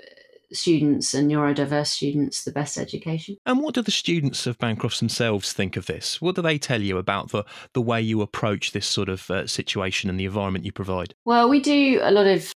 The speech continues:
Speaker 1: we, we call it student voice, so it, it tends to be gaining feedback from, from the students themselves. And we've had really positive response.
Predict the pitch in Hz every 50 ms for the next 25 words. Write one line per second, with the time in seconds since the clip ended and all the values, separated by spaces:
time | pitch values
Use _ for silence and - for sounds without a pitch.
0 | - 87 - - 64 113 151 143 - - - 165 160 190 185 175 - - - -
1 | 175 147 156 - - - 151 147 143 143 - - - 143 143 147 143 - - -
2 | - - - - - - - 180 170 156 156 - 165 151 147 143 139 - _ -
3 | 165 165 156 151 151 - - 170 156 143 - - 139 131 - - - - - -
4 | 156 147 143 139 143 143 143 - - - - _ _ _ - 147 147 143 143 143
5 | 147 143 143 139 - - 147 135 131 120 - - - 143 143 143 - 156 151 147
6 | 147 147 151 - 156 156 156 165 - 185 196 208 220 214 - 202 214 208 196 190
7 | 190 190 - - - 190 170 170 160 160 - 170 165 156 160 - - _ - -
8 | - - - - _ _ - 165 160 - - - 170 160 240 285 - - - -
9 | -